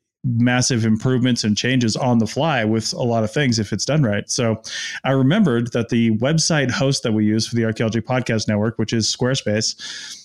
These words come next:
had the ability to put in tag clouds. Now, two reasons why I don't generally have the tag clouds. And if you don't know what that is, that's basically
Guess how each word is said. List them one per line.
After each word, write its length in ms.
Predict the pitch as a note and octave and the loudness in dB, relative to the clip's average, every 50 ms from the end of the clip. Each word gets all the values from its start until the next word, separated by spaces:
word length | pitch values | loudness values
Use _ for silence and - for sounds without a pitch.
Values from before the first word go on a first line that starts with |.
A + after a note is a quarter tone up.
| - _ _ _ _ _ _ - | -20 _ _ _ _ _ _ -6
had 420 | A#2 A#2+ C#3+ D3+ D3+ D3+ D3+ C#3 - - | -2 0 0 2 2 2 0 0 0 0
the 240 | C3 C3 C3 C3 C3+ | 0 2 2 2 2
ability 420 | C#3 B2 C3 C#3 D3+ D3 C#3+ C3+ | 2 2 2 2 2 2 2 0
to 140 | B2 - B2 | 0 -2 -2
put 160 | - - C3+ | -2 0 0
in 160 | B2+ A#2+ A2+ | 2 2 0
tag 280 | A2+ A2 C#3 D#3 E3 C#3+ | 0 0 -2 -2 -2 -2
clouds. 420 | - - G#2+ G#2 G#2 G2+ - - | -2 -2 -2 -2 -2 -2 -2 -2
Now, 360 | - A#2+ A2+ A2+ A2 G2+ - - _ _ _ _ _ | 0 0 2 0 0 -2 -4 -8 _ _ _ _ _
two 220 | - - G#3+ G#3 | 0 2 4 4
reasons 400 | F#3 D#3+ C#3+ B2 D3 C3+ B2+ - | 4 4 2 2 2 2 2 2
why 420 | - B2 A#2+ A#2 A#2 A2+ A#2 A2+ - _ _ _ _ | 0 0 0 2 0 0 -2 -4 -8 _ _ _ _
I 140 | D3+ B2+ A#2 | -4 -2 -2
don't 420 | G#2+ - C#3+ C3+ C3+ C3+ C3 A#2+ | -2 0 0 0 0 0 0 0
generally 400 | A2+ C3 B2 B2 B2+ A#2+ A#2+ A#2 | 0 2 2 4 4 4 2 2
have 340 | G#2+ A2+ A#2 A#2 A2+ G#2+ A2 | 2 2 2 2 0 0 -2
the 100 | - G#2+ | -4 -4
tag 300 | - - C3 B2 B2 A#2 | -2 -2 -2 -2 -2 -2
clouds. 280 | - A#2 G#2+ G#2+ G#2 A#2 | -2 0 0 0 2 2
And 80 | A2+ | 2
if 60 | A2+ | 2
you 40 | C#3 | 2
don't 140 | D3+ E3 E3 | 2 2 2
know 60 | D#3+ | 2
what 100 | D3 B2+ | 2 2
that 100 | C3+ B2 | 0 0
is, 160 | B2+ A#2+ A2 | 0 0 0
that's 140 | G#2+ A2+ G2 | 0 -2 -2
basically 520 | - B2+ B2+ - - G#2+ B2 A#2 A2 A2 | 0 -2 0 0 0 0 0 0 0 -2